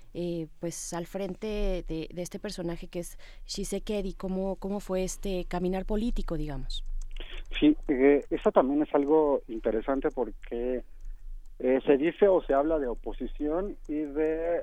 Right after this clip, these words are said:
Speaker 2: eh, digamos, candidatos oficialistas. Sin embargo, eh, y bueno, no es algo exclusivo de, de, del Congo, eh, las, eh, los actores políticos se han movido de, de, de un lado a otro, ¿no? En este caso, pues,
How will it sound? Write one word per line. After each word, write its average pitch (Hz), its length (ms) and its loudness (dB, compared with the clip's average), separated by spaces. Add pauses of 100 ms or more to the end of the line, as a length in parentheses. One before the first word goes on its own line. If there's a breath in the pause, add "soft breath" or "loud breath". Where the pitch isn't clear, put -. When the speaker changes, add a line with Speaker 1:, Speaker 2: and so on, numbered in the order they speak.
Speaker 2:
eh, 120 420 0 (280)
digamos, 120 340 -2
candidatos 123 580 0
oficialistas. 123 720 -2 (480)
Sin 123 180 4
embargo, 156 720 4 (120)
eh, 123 260 -6
y - 240 -10
bueno, 120 240 2
no 123 140 -2
es - 60 -6
algo 131 200 4
exclusivo 123 560 0
de, 101 300 0
de, 104 260 -2
del 101 280 -2
Congo, 123 440 6 (460 soft breath)
eh, 107 280 0
las, 107 380 2 (240)
eh, 107 320 -2
los 120 160 0
actores 139 400 8
políticos 123 560 2
se 123 100 2
han 113 140 0
movido 123 460 0
de, 107 280 -4 (380)
de, 107 380 2
de 117 120 2
un 120 200 2
lado 117 240 2
a 107 40 4
otro, 110 320 0
¿no? 123 120 -4
En 160 100 2
este 127 220 0
caso, 131 360 4
pues, 110 200 -4